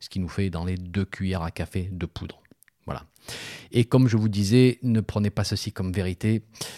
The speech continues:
parce que c'est encore un point qui est contesté. Euh,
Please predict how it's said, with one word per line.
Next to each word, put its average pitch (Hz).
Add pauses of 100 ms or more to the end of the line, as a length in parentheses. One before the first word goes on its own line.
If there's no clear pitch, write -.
(200)
parce -
que 104
c'est -
encore 90
un 92
point 98
qui -
est 90
contesté. 110 (540)
Euh, -